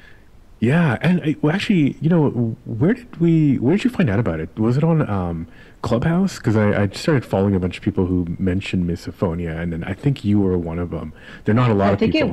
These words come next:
Speaker 2: was. Yeah, I think
Speaker 1: Yeah.
Speaker 2: it was Clubhouse, and, um, there still isn't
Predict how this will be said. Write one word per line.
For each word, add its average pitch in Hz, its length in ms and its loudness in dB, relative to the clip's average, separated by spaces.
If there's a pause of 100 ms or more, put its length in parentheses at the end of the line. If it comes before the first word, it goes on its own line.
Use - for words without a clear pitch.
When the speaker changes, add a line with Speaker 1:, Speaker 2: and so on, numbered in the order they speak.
Speaker 2:
was. 185 640 -2
Yeah, 196 320 2
I 143 40 0
think 190 140 0
Speaker 1:
Yeah. 254 60 0
Speaker 2:
it 208 60 -4
was 165 240 0
Clubhouse, 165 800 -2
and, 160 260 -12
um, 151 300 -8
there 175 120 -6
still 202 280 -2
isn't 165 400 -6